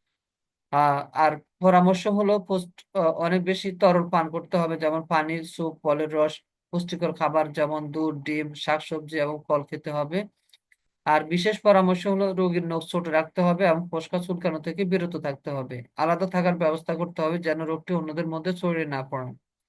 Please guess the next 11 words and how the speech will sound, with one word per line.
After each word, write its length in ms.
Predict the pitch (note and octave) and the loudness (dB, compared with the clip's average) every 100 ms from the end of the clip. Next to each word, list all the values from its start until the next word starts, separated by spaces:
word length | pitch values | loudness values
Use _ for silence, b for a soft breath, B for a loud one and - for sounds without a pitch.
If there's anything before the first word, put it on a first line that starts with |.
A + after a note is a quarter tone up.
| _ _ _ _ _ _ | _ _ _ _ _ _
কুসুম 320 | F3+ F3 G3+ | 0 2 2
গরম 320 | G3 G3+ F3 F3 | 6 6 6 2
পানি 220 | E3+ F3+ | 0 2
দিয়ে 180 | F3+ F#3 | 2 0
হালকা 300 | E3 D#3+ E3 | -2 -2 -4
গোসল 360 | D#3+ D#3+ F#3 | -4 -4 0
এবং 200 | D#3+ F3+ F3+ | 0 0 -2
পরিষ্কার 400 | F3 E3+ - D#3 | -4 -4 -6 -4
কাপড় 380 | D3 C#3+ G3 A#3 _ | -4 0 -2 -4 _
পরতে 260 | D#3 - | -8 -6
হবে। 320 | D3+ C3 C3 | -6 -4 -6